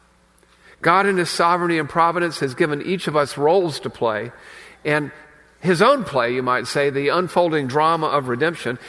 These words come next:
Each of us has a particular corner of the stage. Some people are backstage, offstage, and out of sight. Some people are front and center. We have no idea, as we live inch by inch in this world,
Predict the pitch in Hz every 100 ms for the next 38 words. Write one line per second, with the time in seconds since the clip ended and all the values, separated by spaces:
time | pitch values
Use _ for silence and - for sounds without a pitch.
0 | - - 196 196 180 180 170 165 156 139
1 | 156 196 175 175 156 - 175 165 151 113
2 | 120 - 185 247 226 - - - - -
3 | 170 160 175 151 135 123 147 165 - -
4 | 170 143 127 147 165 - 165 147 143 139
5 | 131 190 202 - - - - - 185 -
6 | 196 185 160 - 180 165 160 - 185 131
7 | - - - - _ - - - 185 170
8 | 180 208 180 170 147 208 196 156 170 -
9 | - - - _ 147 131 151 151 185 143
10 | 147 139 - 147 147 170 - 135 131 -
11 | 143 143